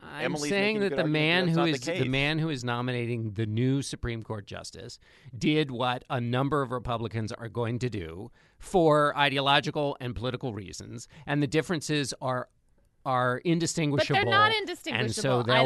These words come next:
Speaker 3: don't,
Speaker 1: be
Speaker 3: that's my argument with you. Also, you
Speaker 1: Oh,
Speaker 3: have an
Speaker 1: in
Speaker 3: easier
Speaker 1: re-,
Speaker 3: time
Speaker 1: practical
Speaker 3: making this
Speaker 1: terms,
Speaker 3: case
Speaker 1: of course
Speaker 3: once
Speaker 1: they're
Speaker 3: Obama
Speaker 1: indistinguishable.
Speaker 3: chooses someone and that person, it seems like,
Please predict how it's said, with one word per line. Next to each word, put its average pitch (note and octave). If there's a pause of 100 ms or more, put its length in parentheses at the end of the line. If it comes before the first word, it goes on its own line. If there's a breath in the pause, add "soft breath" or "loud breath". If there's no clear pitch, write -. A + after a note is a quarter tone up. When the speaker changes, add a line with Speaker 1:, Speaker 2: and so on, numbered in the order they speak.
Speaker 3:
don't, B2+
Speaker 1:
be A#2+
Speaker 3:
that's A2+
my C#4
argument G3
with F#3+
you. D#3+
Also, E4+ (300 loud breath)
you A#3
Speaker 1:
Oh, F#3
Speaker 3:
have F#3
an F#3
Speaker 1:
in F#3
Speaker 3:
easier F3+
Speaker 1:
re-, F#3+
Speaker 3:
time D#4
Speaker 1:
practical F#3+
Speaker 3:
making -
this A3+
Speaker 1:
terms, C#3
Speaker 3:
case B2
Speaker 1:
of C3+
course -
Speaker 3:
once C4
Speaker 1:
they're -
Speaker 3:
Obama G#3+
Speaker 1:
indistinguishable. G#3+
Speaker 3:
chooses D4
someone D#4
and A#3
that G#3
person, A3
it - (120)
seems A#3
like, F#3+